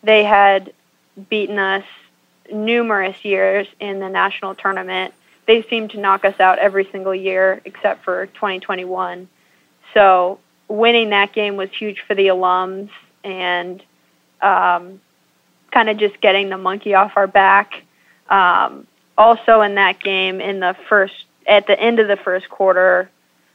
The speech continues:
uh, one of the best players on our team, Natalie Wechter, tore her A C L, um, right at the end of the first quarter, and she's our leading scorer, our leading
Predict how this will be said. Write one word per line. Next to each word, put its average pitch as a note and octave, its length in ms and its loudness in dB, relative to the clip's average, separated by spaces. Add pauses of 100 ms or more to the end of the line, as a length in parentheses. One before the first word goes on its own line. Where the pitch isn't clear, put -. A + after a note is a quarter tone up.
(140)
uh, F3+ 380 2
one G#3 260 0
of G3 80 -2
the G3+ 80 -2
best F#3 300 2
players F#3+ 280 4
on F#3 120 -4
our F#3 120 -4
team, G3 640 -8 (280)
Natalie G3+ 400 4
Wechter, G3 680 -2 (160)
tore G#3 260 2
her G3+ 160 -2
A G3 260 -2
C G3+ 120 -2
L, F#3 420 0 (600)
um, F#3+ 560 2
right G#3 160 6
at G3+ 100 -2
the - 80 -2
end G3+ 120 -4
of F#3 60 0
the G3 80 -6
first G3 300 -6
quarter, G3 360 2
and F#3 180 -6
she's G#3 240 -4
our G3 120 4
leading G3+ 320 -4
scorer, G3 340 2
our F#3+ 420 4
leading G3 560 -6